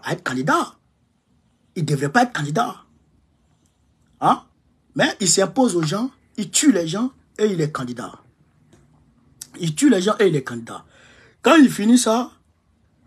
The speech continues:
aujourd'hui, Succès Masra est devenu son, son, comment on appelle ça, son, son, son premier ministre. Donc, vous voyez que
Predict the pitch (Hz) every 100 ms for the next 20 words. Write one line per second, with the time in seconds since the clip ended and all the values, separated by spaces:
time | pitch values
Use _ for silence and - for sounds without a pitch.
0 | _ _ _ _ _ _ _ _ _ _
1 | _ - 190 185 175 214 277 - _ _
2 | _ _ _ - 180 240 220 214 202 202
3 | 196 156 151 180 185 151 - - 151 139
4 | 131 - - 160 147 - 135 123 110 147
5 | 143 - - 151 139 120 143 139 156 139
6 | 123 117 - _ _ _ - 370 - -
7 | _ - _ _ _ _ _ - 294 311
8 | 294 294 269